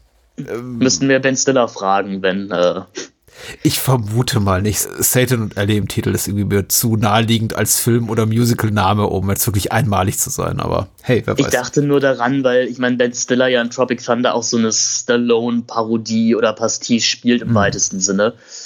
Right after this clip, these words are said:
Speaker 2: Aber gut, ich, ich fand's einfach lustig. Ich muss, ich musste, ob Erinnerung an Tropic Thunder, an, äh,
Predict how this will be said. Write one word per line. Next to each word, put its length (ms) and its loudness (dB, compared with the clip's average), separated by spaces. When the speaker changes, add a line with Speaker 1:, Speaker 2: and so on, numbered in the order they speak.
Speaker 2:
Aber 220 0
gut, 160 -6
ich, 140 4
ich 140 0
fand's 160 2
einfach 200 -2
lustig. 360 -4
Ich 100 0
muss, 220 0
ich 100 -2
musste, 360 2
ob 120 -4
Erinnerung 400 2
an 80 -2
Tropic 340 -2
Thunder, 420 2
an, 180 -4
äh, 1120 -2